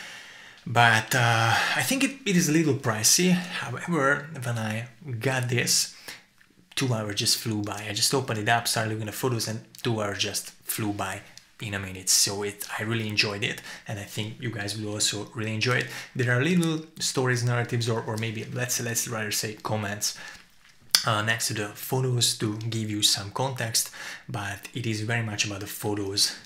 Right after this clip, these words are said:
not the story in there. Uh, the only drawback is that you already saw most of the photos in this book, so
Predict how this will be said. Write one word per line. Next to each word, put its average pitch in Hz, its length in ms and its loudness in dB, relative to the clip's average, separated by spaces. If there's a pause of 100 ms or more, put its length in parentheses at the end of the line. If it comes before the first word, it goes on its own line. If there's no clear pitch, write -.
(100)
not 104 260 -4
the 104 100 -6
story 101 540 0 (400)
in 107 220 -4
there. 98 340 -6 (1000)
Uh, 98 500 -4 (920)
the 175 140 4
only 226 280 4
drawback 156 580 4 (260)
is 165 300 2
that 135 420 -2 (320)
you 120 400 0 (380)
already 165 420 4
saw 117 460 6
most 123 320 0
of 104 100 0
the - 60 -8
photos 107 840 -2
in 107 160 -8
this 98 200 -4
book, 101 280 -4
so 101 420 2